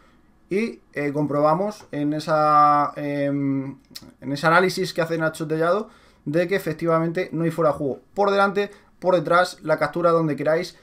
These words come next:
la captura que hemos visto al principio estaba manipulada, ¿vale? De hecho, la aplicación que veis, N T, es su aplicación, ¿vale? O sea, está totalmente an-, manipulada, él lo tira sus líneas, eh, con el programa que tire de arquitectura o lo que sea eso,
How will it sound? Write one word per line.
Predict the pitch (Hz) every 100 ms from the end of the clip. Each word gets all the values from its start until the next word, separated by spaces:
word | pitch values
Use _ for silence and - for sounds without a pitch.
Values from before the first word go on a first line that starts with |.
| _ _ _
la | - 208
captura | - 170 156
que |
hemos | 165 156
visto | 147 151
al | 151
principio | 143 139 147 143 139
estaba | - 147 175 165 131 -
manipulada, | 151 165 156 139 135 147 175 -
¿vale? | 127 143 165 165
De | 139 131 156
hecho, | 160 165
la | 143 135
aplicación | 127 123 123 156
que | 151
veis, | 151 143 -
N | 147 143
T, | 151 147 -
es | 156 -
su | - 160 156
aplicación, | - 147 123 120 143 170 - - _
¿vale? | 123 127 139 - - _
O | -
sea, | 131 135 123 - - _ _
está | 131 120 147 139
totalmente | 139 143 147 139
an-, | 135 127
manipulada, | 139 135 123 131 151 165 -
él | 143
lo | 143 135
tira | 139 139 135 135 123
sus | - - 135
líneas, | 143 139 139 135 127
eh, | 135 127
con | 120 127 127
el | 123 123 123
programa | 117 127 135 135 127
que | 120
tire | 139 156
de | 156
arquitectura | 147 127 123 123 160 160
o | 156
lo | 139
que | 120
sea | - 135 139
eso, | - 190